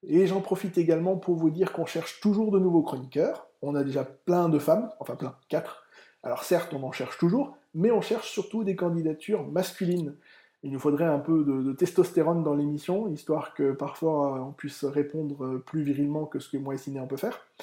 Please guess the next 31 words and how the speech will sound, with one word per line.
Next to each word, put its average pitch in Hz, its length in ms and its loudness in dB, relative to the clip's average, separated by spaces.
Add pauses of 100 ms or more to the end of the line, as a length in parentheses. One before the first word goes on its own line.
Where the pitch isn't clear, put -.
(360)
Euh, 165 180 8 (400)
<laughs> - 480 -6
alors 170 260 8
n'hésitez 185 400 4
pas, 170 320 4
venez 165 280 2
proposer 170 380 2
votre 147 220 2
candidature 143 560 -2
sur 143 140 -6
Twitter, 139 340 -6
Facebook 127 380 -8
ou 127 40 -10
mail. 165 400 0 (400)
On 175 100 4
vous 175 140 2
prend 175 220 -2
à 160 60 2
l'essai 165 280 4
pendant 147 240 2
une 156 140 0
émission. 185 540 -2
Si 190 180 -8
ça 165 140 0
vous 151 140 2
plaît, 151 380 2
vous 139 240 0
renouvelez, 151 520 2
voilà, - 380 -4
vous 135 120 -6
renouvelez. 175 600 6